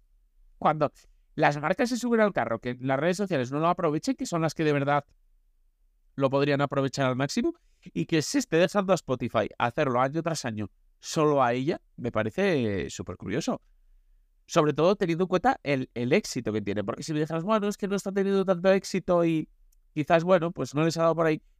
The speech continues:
es que funciona año tras año. No sé, resulta cuanto menos curioso. Y además me parece que el de Spotify me, me mejora cada año. Te hace una lista de las canciones que más has escuchado, lógico, y está muy chula.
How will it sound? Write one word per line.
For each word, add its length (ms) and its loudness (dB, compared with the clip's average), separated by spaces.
es 80 -20
que 140 -2
funciona 440 -4
año 300 0
tras 260 -6
año. 340 -6
No 100 0
sé, 180 -2
resulta 720 2
cuanto 320 0
menos 200 -2
curioso. 460 -4
Y 80 0
además 240 2
me 120 -2
parece 260 2
que 60 2
el 60 0
de 60 -4
Spotify 440 -4
me, 120 -4
me 500 0
mejora 400 0
cada 240 2
año. 220 -4
Te 80 2
hace 160 4
una 140 -2
lista 340 2
de 80 6
las 120 0
canciones 280 -6
que 80 -4
más 160 -6
has 120 -16
escuchado, 460 -2
lógico, 400 -2
y 60 2
está 180 -2
muy 200 -4
chula. 280 -2